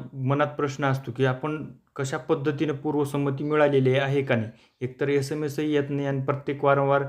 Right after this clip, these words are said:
शेतकऱ्यांना जे काही कृषी विभागाचे जे काही कार्यालय असतील, अधिकारी असतील यांना विचारता येत नाही किंवा जाता येत नाही नेहमी.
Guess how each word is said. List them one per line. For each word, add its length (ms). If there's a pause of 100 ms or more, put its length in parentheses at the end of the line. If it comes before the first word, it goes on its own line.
(260)
शेतकऱ्यांना 760
जे 200
काही 160
कृषी 340 (140)
विभागाचे 800
जे 140
काही 260 (420)
कार्यालय 340
असतील, 320
अधिकारी 400
असतील 300
यांना 240
विचारता 460
येत 160
नाही 160
किंवा 180
जाता 260
येत 140
नाही 160
नेहमी. 320